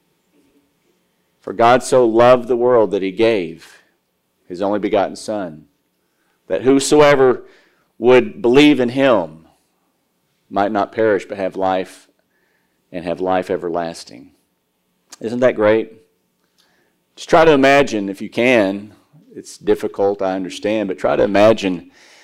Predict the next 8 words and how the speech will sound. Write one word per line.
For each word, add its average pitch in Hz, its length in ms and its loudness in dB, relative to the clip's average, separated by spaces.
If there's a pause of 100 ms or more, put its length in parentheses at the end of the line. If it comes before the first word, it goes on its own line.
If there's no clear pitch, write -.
(440)
the, 107 300 2
um, 92 480 0 (1160)
you 113 120 -2
know, 95 120 2
God 127 280 2
the 117 80 2
Father 107 720 4 (920)
looking 104 680 0